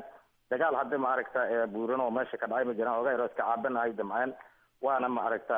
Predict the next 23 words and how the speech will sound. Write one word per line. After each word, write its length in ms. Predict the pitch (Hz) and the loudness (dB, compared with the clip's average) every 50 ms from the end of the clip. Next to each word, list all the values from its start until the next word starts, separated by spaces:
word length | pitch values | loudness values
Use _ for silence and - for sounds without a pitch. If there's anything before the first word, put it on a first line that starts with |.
| 104 | 2
een, 320 | 95 110 110 110 107 107 104 - - - _ _ _ _ _ _ _ _ _ _ - | 2 2 0 0 0 -2 -4 -4 -8 -14 _ _ _ _ _ _ _ _ _ _ -4
ay 200 | 127 113 120 120 | -2 0 0 0
markay 320 | 113 139 139 - 143 131 110 | 0 -2 -2 0 0 0 0
arkeen 280 | 110 117 - 135 131 117 | 0 0 0 0 0 0
culeyska 320 | 107 123 139 123 - - 120 | 0 0 0 -2 -2 -2 -2
iyo 80 | 127 135 | 0 0
waxaan 180 | 123 - 120 123 123 | 0 0 0 0 0
waa 120 | 113 110 98 | 0 0 0
carareen 280 | 107 104 107 110 107 | 0 0 0 0 0
oo 80 | 110 101 | 0 -2
hadda 200 | 110 110 107 117 | -2 -2 -2 -2
wax 140 | 127 123 120 104 | -2 -2 -2 -2
dagaal 240 | 110 113 120 120 113 | 0 0 0 0 -2
saas 160 | - 113 - - | -4 -4 -4 -4
ku 60 | 113 | -4
dhaco 160 | 104 107 101 104 | -4 -2 -2 -2
oo 160 | 107 98 107 110 | -2 -2 -2 -4
anigu 180 | 120 117 120 107 | -2 -2 -2 -2
hadda 220 | 104 107 101 - | -2 -2 -4 -4
aan 160 | 104 110 101 98 | -2 -2 -2 -2
aragnay 340 | 101 101 98 113 117 110 101 | -2 -4 -4 -4 -4 -4 -2
sida 220 | - 113 107 104 | -2 -2 -2 -2
beenna, 320 | 98 104 113 110 104 101 | -2 -2 -2 -2 -2 -4